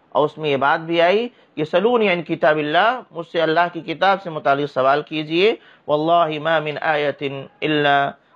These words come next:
وانا اعلم اب اللیل نزلت بالنہار ام بالنہار ام فی سحر ام فی جبل۔ یہ ان کی فضیلت کے سلسلے میں، ان کے علمی فضیلت کے سلسلے میں چند باتیں۔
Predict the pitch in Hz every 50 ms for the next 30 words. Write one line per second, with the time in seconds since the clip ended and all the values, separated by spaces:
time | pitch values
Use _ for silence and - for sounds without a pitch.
0 | _ - 135 151 - 185 185 180 170 - - 214 214 202 190 185 180 170 170 -
1 | 156 160 160 160 160 156 175 208 220 202 185 175 175 196 208 190 190 180 175 170
2 | 170 165 156 151 151 147 147 147 147 156 170 190 208 226 254 262 - - - 175
3 | 170 165 165 156 160 160 160 170 190 214 233 247 269 - - _ _ _ _ -
4 | - 156 156 - 165 160 156 - 196 185 175 165 160 160 160 160 - - - -
5 | 147 151 151 147 143 _ 160 151 151 156 175 190 - - - 123 123 127 139 139
6 | 135 123 123 123 123 123 127 123 127 123 123 131 - - _ - 139 147 147 135
7 | 131 135 143 - _ _ _ _ _ - - 131 131 - 143 135 - 131 131 139
8 | 131 135 135 131 120 - 123 120 - - 131 131 123 123 135 160 175 - - -
9 | - 139 135 - 123 117 160 180 196 220 214 202 160 143 143 131 131 - - 127
10 | 120 - 120 117 - 127 135 139 151 160 - 131 120 117 110 110 107 101 - 101
11 | 101